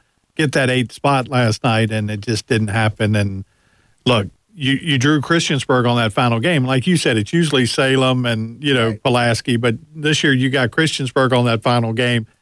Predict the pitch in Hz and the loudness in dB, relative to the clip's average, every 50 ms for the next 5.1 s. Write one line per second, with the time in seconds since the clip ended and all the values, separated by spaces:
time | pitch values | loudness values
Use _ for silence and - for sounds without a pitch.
0 | _ _ _ _ - 120 117 123 120 135 120 110 120 143 143 131 123 117 131 117 | _ _ _ _ -4 -2 0 0 2 2 2 2 2 2 2 2 2 0 -2 -2
1 | - - 131 120 - - 117 98 - 107 101 95 - - 107 87 78 - _ - | 0 -2 -2 -2 -2 -4 -8 -8 -8 -8 -8 -8 -10 -12 -12 -12 -14 -18 _ -8
2 | - 80 71 - - _ _ _ - - 123 110 104 101 98 98 95 95 98 92 | -6 -6 -6 -8 -10 _ _ _ -4 -2 0 2 2 2 2 0 -2 -4 -8 -10
3 | - - - _ _ _ _ _ _ _ - 143 160 156 160 196 240 302 277 208 | -12 -16 -18 _ _ _ _ _ _ _ 0 2 2 2 2 0 2 2 2 2
4 | 156 113 - - 165 208 240 226 170 120 90 - _ _ _ - 117 113 107 104 | 0 -2 -2 -2 0 2 2 2 2 0 -2 -6 _ _ _ 0 0 2 2 0
5 | 95 | -2